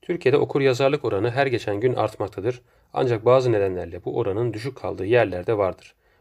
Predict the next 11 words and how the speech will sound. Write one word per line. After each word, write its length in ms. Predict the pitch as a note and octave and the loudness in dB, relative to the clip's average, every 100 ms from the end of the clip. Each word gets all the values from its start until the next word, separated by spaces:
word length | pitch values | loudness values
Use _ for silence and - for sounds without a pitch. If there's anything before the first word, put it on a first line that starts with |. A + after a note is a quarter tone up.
| _ | _
Buna 140 | E3 D3 | 0 2
göre 160 | G#2+ | 2
aşağıdaki 500 | A#2 B2 B2+ B2+ B2 | 0 0 0 -2 -2
yörelerimizden 760 | D3 G#2 G2 F#2+ F2+ F2 F#2+ A2+ | -6 -2 -2 -2 -4 -6 -4 -4
hangisinde 720 | - C#3 B2 F#2 F2+ A2 B2+ | 0 0 0 -4 -4 0 0
okur 300 | - A#2+ B2+ | -2 -4 -2
yazar 320 | A2+ G#2+ C3 | 0 2 2
oranı 540 | A2+ F#2 F#2 B2+ C3 A#2+ | 0 -4 -2 -2 -2 -4
daha 200 | G#2+ G#2+ | -4 -4
düşük 340 | F2+ A#2 - | -6 -12 -8
olmaktadır? 680 | - G2 G2 F2+ F#2+ A2+ | -6 -4 -4 -6 -12 -12